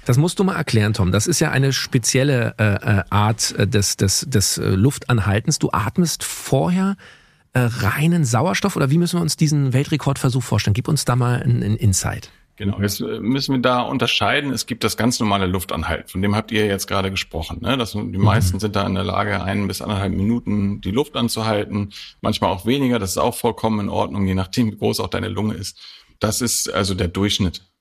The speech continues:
Speaker 2: Und da halte ich, äh, über zehn Minuten die Luft an und nicht über zweiundzwanzig, ne? Also das muss, das muss man gleich mal einordnen.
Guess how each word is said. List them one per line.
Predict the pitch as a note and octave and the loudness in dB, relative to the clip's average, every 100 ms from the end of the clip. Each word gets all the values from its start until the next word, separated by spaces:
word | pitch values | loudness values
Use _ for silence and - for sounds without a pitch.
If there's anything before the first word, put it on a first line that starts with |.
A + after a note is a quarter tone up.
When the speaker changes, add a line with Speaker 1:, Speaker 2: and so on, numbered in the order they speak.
| - | -4
Speaker 2:
Und | F#2 F#2 - F#2+ | -2 -2 -4 -2
da | G#2 A2 | 0 0
halte | A#2+ A2 | 0 -2
ich, | G#2+ - - - | -4 -6 -10 -12
äh, | A2+ G2 - - B1 - _ | -10 -10 -12 -16 -20 -20 _
über | A2+ G#2+ G2+ G2+ G#2 | -4 0 0 0 -4
zehn | - A#2+ | -2 0
Minuten | C#3 C3+ - | 2 0 -2
die | A#2+ | -2
Luft | A#2 A#2 - | -2 -2 -4
an | A2 A2 G#2 - - _ _ | 0 0 -2 -14 -20 _ _
und | - G2 | -6 -4
nicht | F#2 | -4
über | - F2+ | -6 -6
zweiundzwanzig, | - C2+ F2 - E2+ F2 E2+ D#2+ | -4 -2 -2 -2 -2 -2 -6 -6
ne? | B2+ - F#3 | -6 -8 -14
Also | - F#2+ | -10 -4
das | G2 - | -4 -4
muss, | G#2 - | -8 -2
das | - C#3 | -2 0
muss | B2 | 0
man | A#2 | 0
gleich | G2+ | 0
mal | A#2 A2+ | 0 0
einordnen. | F#2+ B2 C3 G2 D#3 | 0 2 0 0 -4